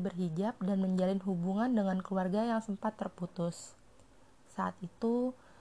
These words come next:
Tari memutuskan untuk menghabiskan waktu di Bontang, kota asalnya.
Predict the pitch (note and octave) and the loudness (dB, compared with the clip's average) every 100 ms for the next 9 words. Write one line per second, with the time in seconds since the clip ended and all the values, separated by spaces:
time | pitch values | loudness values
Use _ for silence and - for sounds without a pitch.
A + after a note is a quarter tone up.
0 | - - F#3+ F#3+ B3 B3+ G#3+ G3 - - | -20 -2 0 2 2 2 0 0 -4 -6
1 | - A3 A3 G3 G#3 G3 F3+ F#3+ E3+ - | -4 -2 -2 -6 -4 -4 -2 -2 -4 -2
2 | A3 A3+ G#3+ - A3 A3 B3+ C#4 C4 B3 | 0 0 0 -2 0 2 0 0 -2 -2
3 | B3 - - G#3 G#3 F3+ - F3 F3 E3+ | -4 -6 -6 -4 -4 -4 -2 0 0 0
4 | E3+ | -4